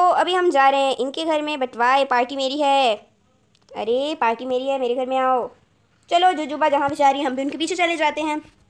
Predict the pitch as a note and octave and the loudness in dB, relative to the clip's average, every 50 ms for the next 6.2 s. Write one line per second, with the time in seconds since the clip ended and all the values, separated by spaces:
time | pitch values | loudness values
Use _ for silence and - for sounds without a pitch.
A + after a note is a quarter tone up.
0 | _ _ _ _ _ _ - D4 C#4+ D4+ - B3 A3 - - D4+ G#4+ - - _ | _ _ _ _ _ _ -10 -6 -6 -4 -2 0 -2 -2 -2 -4 -10 -12 -16 _
1 | _ _ _ _ _ _ _ _ _ _ _ _ _ _ _ _ _ _ _ _ | _ _ _ _ _ _ _ _ _ _ _ _ _ _ _ _ _ _ _ _
2 | _ _ _ - - - - - - - - _ _ _ _ - - A#3+ B3 A#3 | _ _ _ -20 -20 -20 -20 -20 -20 -20 -20 _ _ _ _ -10 -8 -6 -4 -2
3 | - C#4 C#4 F4+ G4 G4 F#4+ F#4 F4 E4 D#4+ D#4+ D#4+ - D#4+ E4 F4 F4+ B3 A3+ | -2 0 0 0 0 0 0 0 0 0 -2 -2 0 0 0 0 0 0 0 0
4 | A3+ A#3+ C4+ F4+ F#4+ F4+ F4+ F4+ E4+ E4+ E4 E4 D#4+ D#4 D4 D4+ D4+ D4+ D#4+ D4+ | 0 0 0 0 0 0 2 2 0 2 2 2 0 0 0 -2 -4 -4 -2 -2
5 | D4+ D4 D4 D4 C#4+ F#4+ A4+ - - F#4+ F#4 F4+ E4+ E4 D#4 D4+ D4 C#4+ C4+ C4 | -2 -4 -4 -4 -4 -6 -8 -6 -4 -4 -4 -2 -2 -2 -4 -4 -6 -6 -8 -8
6 | B3 A3+ A3 A3+ | -8 -10 -10 -12